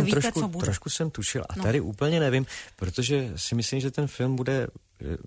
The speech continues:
Speaker 2: bude v takovém tom, eh, stylu Mirka Krobota, že bude mít ten způsob jeho vyprávění. On i ten text vlastně byl takový, mm,
Speaker 1: Úsporný?
Speaker 2: úsporný, takový stylizovaný vlastně, že to n-, nejsou takový ty, eh, košatý věty, eh,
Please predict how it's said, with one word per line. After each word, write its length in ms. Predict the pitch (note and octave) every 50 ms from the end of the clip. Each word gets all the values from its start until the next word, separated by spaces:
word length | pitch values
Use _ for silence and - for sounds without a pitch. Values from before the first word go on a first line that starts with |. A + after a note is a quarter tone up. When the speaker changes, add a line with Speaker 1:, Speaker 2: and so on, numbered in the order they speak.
| - - - - _ - _ - - - - _ -
Speaker 2:
bude 240 | F2 D#2+ F2 A2 G#2
v 60 | -
takovém 340 | - G2 - - B2+ B2+ B2
tom, 300 | - C3 C3 A#2+ G#2 - -
eh, 80 | - - C#2+ C#2+ C#2 D2+ D#2 G2 G2+ -
stylu 420 | - - - - - G2 G#2+ B2 A#2+
Mirka 340 | G#2 G2 G2+ - - C3
Krobota, 760 | - - G2 G2 E2+ E2+ F2 - - F2 F2 F2+ G2+ A2+ C3 - - - - - - - - -
že 60 | -
bude 160 | E2 F#2 G2
mít 140 | G2+ G#2 -
ten 160 | - A2 G#2+
způsob 480 | G2+ - - - G2 - - - G2+ -
jeho 180 | G#2+ G#2 A2 A#2
vyprávění. 720 | A2 F#2 - G#2 G2+ G2+ F#2+ F#2+ G2 F#2+ G#2 A2 A#2 A2 - - - - - -
On 120 | G2+ A2
i 60 | A#2
ten 160 | - D#3 C#3+
text 240 | C3 D3+ C3+ - -
vlastně 280 | D#3 C#3+ - - C#3 B2+
byl 300 | B2+ A#2+ A#2 A2 F#2+ - -
takový, 540 | - F2+ - - A2+ B2 B2 B2+ B2+ B2+ B2
mm, 60 | G2+
Speaker 1:
Úsporný? 420 | - G#2 G2+ - - - - D4 D#4 - _ -
Speaker 2:
úsporný, 540 | - A2 - - - - D3 D3 C3+ A#2 G2
takový 220 | F#2 - - A#2+
stylizovaný 680 | - - - A#2 A#2+ B2+ A#2 A#2+ A2 G#2+ G#2 F#2+ F#2+ F2+
vlastně, 400 | F2 F2 E2+ - - G#2 G#2 A2+
že 120 | G#2+ G#2 G2
to 180 | - A#2 A2 - - - - - - - -
n-, 80 | G2+ - -
nejsou 420 | G#2 G2 G#2+ - - - B2 A#2
takový 320 | A2+ G2+ - - A2+ A2+
ty, 200 | A2 - A#2 A2
eh, 100 | G#2+ G2 C#2+ F#2 F2+ F2 E2+ - _ -
košatý 540 | - G#2 - - - A2 - - B2+ C3
věty, 540 | A#2 A2 G2+ - - - A2 A2 A2+ B2 B2+ - - - - - - - - - - -
eh, 40 | -